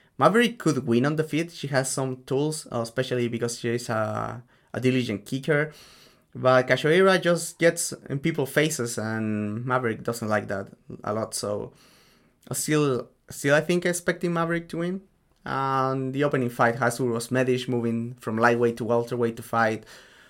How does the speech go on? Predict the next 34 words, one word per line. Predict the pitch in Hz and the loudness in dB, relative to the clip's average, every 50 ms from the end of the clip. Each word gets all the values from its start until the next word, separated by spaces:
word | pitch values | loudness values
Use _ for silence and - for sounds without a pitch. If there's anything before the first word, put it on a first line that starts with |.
| _ _ - | _ _ -8
uh, | - 117 113 113 113 113 110 107 | -6 -4 -4 -4 -4 -4 -6 -6
Semi | 107 - - - 139 139 131 | -6 -4 -2 0 2 2 2
the | 123 113 107 | 2 0 2
Jedi, | 127 123 123 120 113 107 104 104 101 | 4 4 6 6 4 4 2 2 0
Matthew | 107 113 120 120 - 117 | 2 2 2 2 0 -2
Semmelsberger, | 110 - 117 110 110 107 107 - 117 110 107 107 117 113 110 113 110 - _ _ _ _ _ _ _ _ _ | -2 -2 -2 -2 -2 -4 -2 0 0 0 0 0 -2 -2 -2 -4 -6 -10 _ _ _ _ _ _ _ _ _
in | - 120 123 | -4 0 2
what | 120 131 127 | 2 2 2
should | - - 156 139 | 2 0 0 2
be | 139 147 160 160 156 147 147 151 | 2 2 4 4 4 4 4 4
a, | 143 135 135 - - | 2 2 0 -2 0
an | - - 131 131 127 127 127 123 | 2 4 6 6 6 6 4 2
exciting | - - - 160 165 175 170 160 | 0 2 4 4 4 4 2 0
f-, | 160 - - - - | -4 -6 -14 -20 -20
fight | - - - - 196 214 147 - - - - _ _ _ _ _ | -20 2 6 6 6 6 4 -2 -12 -20 -20 _ _ _ _ _
too. | - - 190 226 220 175 | 0 2 4 4 4 2
So, | 139 - 123 113 107 107 107 101 - - - - - _ - - - - - - - - | 2 2 0 2 2 0 0 -2 -6 -12 -20 -20 -20 _ -10 -10 -8 -8 -10 -12 -6 0
like, | 110 110 110 104 - - - - - - - _ _ - | 2 2 2 0 -2 -10 -20 -20 -20 -20 -20 _ _ -2
nothing | 117 117 117 117 120 135 165 226 233 - 285 277 | 0 2 4 4 4 4 4 4 4 2 2 0
super | 269 - - - 262 240 240 254 240 | 0 -2 -2 -2 0 0 2 4 6
relevant | 233 247 240 240 240 240 233 | 6 6 6 6 4 2 4
to | 240 226 | 4 4
the | 220 | 4
divisions. | 214 202 165 175 196 196 - 226 226 226 214 | 4 2 0 -2 0 0 2 2 2 2 2
I, | - 151 151 151 151 - - | 2 4 4 4 4 4 4
I | 143 151 | 6 6
am | 143 135 135 131 | 6 6 4 2
guessing | 127 160 185 185 - 202 180 160 | 4 4 4 4 4 2 2 4
the, | 147 127 123 | 2 2 2
the | 120 127 | 2 2
most, | 120 123 139 147 139 - - - | 2 4 4 2 2 0 -4 -6
like, | - 110 110 113 117 | -4 -4 -4 -2 2
relevant | 120 123 123 123 127 120 120 113 113 113 | 4 6 6 6 6 2 0 -2 -4 -6
fights | - - - - 117 117 120 113 - - - - - | -8 -8 -2 2 2 4 4 2 0 -6 -10 -12 -14